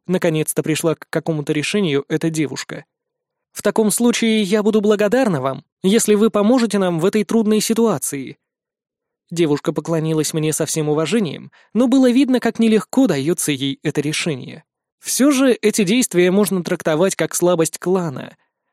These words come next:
Но, думаю, тут ещё сыграла роль репутация моей школы, которая никогда не вмешивалась в дела кланов.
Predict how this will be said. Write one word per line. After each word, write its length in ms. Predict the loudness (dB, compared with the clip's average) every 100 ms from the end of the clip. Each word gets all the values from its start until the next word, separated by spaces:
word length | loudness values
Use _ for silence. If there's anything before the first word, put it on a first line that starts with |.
| _
Но, 140 | 0 2
думаю, 400 | 4 4 4 2
тут 200 | 0 0
ещё 240 | -2 0 0
сыграла 460 | 0 0 0 2
роль 180 | 2 0
репутация 640 | -2 -4 -2 -2 0 0
моей 300 | 0 -2 -4
школы, 580 | -6 -4 -2 -2 -4 -14 _ _ _
которая 460 | -4 2 4 4 4
никогда 600 | 2 2 -2 -2 0 0
не 140 | 0
вмешивалась 640 | -2 -2 -2 -2 -2 -2 -4
в 80 | -4
дела 240 | -4 -4
кланов. 640 | -6 -8 -8 -14 -20 -20